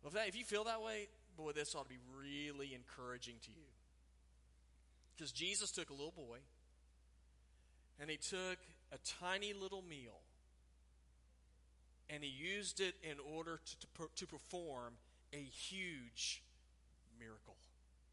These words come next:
Now, the boy gave everything, right? I, you don't see the boy. I mean, I think some of us would be like, "Hey, before you take this, hey, can I,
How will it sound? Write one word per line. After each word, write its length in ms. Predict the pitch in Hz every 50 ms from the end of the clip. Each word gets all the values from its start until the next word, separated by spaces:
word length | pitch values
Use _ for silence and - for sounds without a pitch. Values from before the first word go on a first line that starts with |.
| - - - - - - - - - - - - - - - - - - - - - - - - - - - - - - -
Now, 180 | 160 170 160 151 - - - - - - - - - - - - - 160
the 80 | 170 165
boy 600 | 143 175 208 254 254 214 165 151 151 151 160 - - - - - - - - -
gave 540 | 180 180 185 185 170 151 143 139 139 135 131 - - - - - - - - - - - - - - - - - - - - - - - - - - - - 123
everything, 320 | 123 123 123 110 107 95 - - - - - - - -
right? 240 | 117 127 151 185 - - - - - - - - - - - - - - - - - - - - - - - - - - - - 131
I, 80 | 147 139 143 160 156 165
you 80 | 170 202
don't 120 | 214 196
see 120 | - 214 202
the 100 | 170 147
boy. 400 | 160 165 170 160 143 131 127 131
I 60 | 135
mean, 140 | 151 151 143
I 80 | 147 160
think 160 | - 175 156
some 180 | - 175 165
of 100 | 160 143
us 280 | 147 143 147 151 147 -
would 100 | 160 143
be 80 | 147 139
like, 200 | 135 131 139 -
"Hey, 180 | - 202 196 175 151
before 280 | 151 151 - 214 214 220
you 100 | 196 160
take 300 | - 170 165 165 165 -
this, 300 | 170 165 160 147 - - -
hey, 80 | 156 147 -
can 80 | 170 175
I, 100 | 208